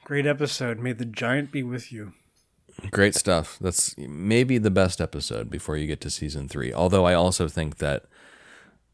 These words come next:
Speaker 2: if I remember correctly, I think it's episode fourteen, the one where we really, you know, solve the whole thing.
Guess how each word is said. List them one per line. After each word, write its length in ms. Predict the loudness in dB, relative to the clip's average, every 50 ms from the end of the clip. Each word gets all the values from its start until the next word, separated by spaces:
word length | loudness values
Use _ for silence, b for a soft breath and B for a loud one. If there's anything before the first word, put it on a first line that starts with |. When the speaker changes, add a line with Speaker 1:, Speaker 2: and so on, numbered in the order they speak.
| _ _
Speaker 2:
if 80 | -4
I 40 | 0
remember 320 | 0 2 2 2 2 0
correctly, 400 | 0 0 0 -2 0 0 0 0
I 40 | 0
think 140 | 2 0 -2
it's 100 | -2 -2
episode 440 | -4 -6 -6 -6 -4 -4 -4 -4 -4
fourteen, 720 | -4 0 0 0 0 -2 -6 -4 -2 -2 0 0 0 0 2
the 80 | 2
one 200 | 4 4 6 6
where 100 | 6 6
we 140 | 6 4 4
really, 360 | 2 2 2 2 2 2 0 0
you 160 | 0 -2 -2
know, 160 | 0 0 0
solve 320 | -2 -2 -2 -2 -2 -2
the 100 | -4 -6
whole 180 | -6 -6 -6 -8
thing. 340 | -8 -8 -8 -8 -8 -10